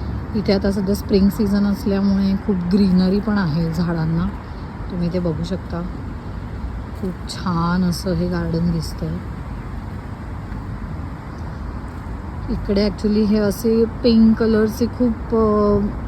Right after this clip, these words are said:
अ, झाडं वगैरे यांनी लावली आहे. याचा एक शॉर्ट पण मी आपल्या चॅनलवरती अपलोड केला आहे, तुम्ही तो जाऊन नक्कीच बघू शकता.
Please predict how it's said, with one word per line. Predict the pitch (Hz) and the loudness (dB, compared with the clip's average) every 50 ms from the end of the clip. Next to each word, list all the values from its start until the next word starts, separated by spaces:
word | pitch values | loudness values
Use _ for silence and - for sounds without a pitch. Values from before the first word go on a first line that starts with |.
| - - 240 226 202 | -2 2 2 4 4
अ, | 190 190 190 190 | 4 4 6 6
झाडं | 190 190 220 196 208 196 185 185 196 | 6 4 4 4 4 4 4 4 4
वगैरे | 202 202 202 208 214 | 4 4 4 4 4
यांनी | 214 208 208 214 220 220 214 | 6 6 8 8 8 8 8
लावली | 202 190 180 170 180 196 214 | 6 6 6 4 6 6 6
आहे. | 208 196 202 | 6 6 4
याचा | 196 185 175 - 208 | 2 2 0 0 0
एक | 208 202 | -2 -2
शॉर्ट | - - - 220 180 185 185 - | -4 -4 -2 0 0 0 -2 -2
पण | - - 208 | -2 -2 0
मी | 202 208 202 | 0 2 2
आपल्या | 196 190 196 196 196 | 0 0 -2 -2 0
चॅनलवरती | 240 208 180 175 175 180 185 190 190 - | 0 0 0 0 0 0 -2 -2 -2 -2
अपलोड | 190 175 - - 175 175 175 180 | -2 -2 0 0 0 0 0 0
केला | - 190 175 170 | -2 -2 -2 -2
आहे, | 170 170 180 | -2 -4 -4
तुम्ही | - 175 170 175 180 | -2 -2 -2 -2 -2
तो | 180 | -4
जाऊन | 180 175 180 165 165 170 | -2 -2 -2 -2 0 0
नक्कीच | 175 175 165 - - 196 185 | -2 -2 -4 -4 -6 -4 -2
बघू | 175 170 156 156 175 | -2 -2 -2 -4 -4
शकता. | - - - - - 170 | -6 -6 -8 -8 -8 -8